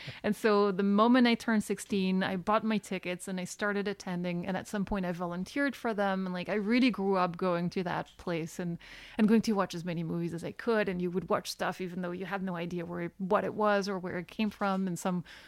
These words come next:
Speaker 2: were from Japan and some were from Korea and some were from, you know, there was everything. So it was such an education.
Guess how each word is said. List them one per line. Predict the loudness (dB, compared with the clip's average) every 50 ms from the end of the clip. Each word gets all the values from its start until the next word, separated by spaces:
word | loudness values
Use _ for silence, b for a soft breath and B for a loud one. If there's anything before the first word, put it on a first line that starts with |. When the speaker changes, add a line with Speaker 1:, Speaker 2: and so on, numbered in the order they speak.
| B B B
Speaker 2:
were | -4 -4 -2
from | -2 -2 -2 -2
Japan | -2 -4 -6 -4 0 2 2 4 4 4 2 2
and | 0 -2
some | -4 -4 -4 -2 -4
were | -6 -6
from | -8 -8 -10 -10
Korea | -10 -10 -8 -4 -2 0 2 2 2 2 2
and | 0 -2 -4
some | -4 -6 -6 -6
were | -6 -8
from, | -8 -6 -6 -6 -6 -8 -8 -4 2
you | 4 4
know, | 4 4
there | 4 2 2 4
was | 4 2 2 0 -4 -8 _ -2
everything. | -2 0 0 -2 -4 -4 -4 -8 -8 -8 -6
So | -2 -2 0
it | 0
was | 0 -2 -2
such | -2 -2 0 2 2
an | 2 2
education. | 2 0 0 -4 -6 -4 -4 -4 -2 -4 -4 -6 -8 -8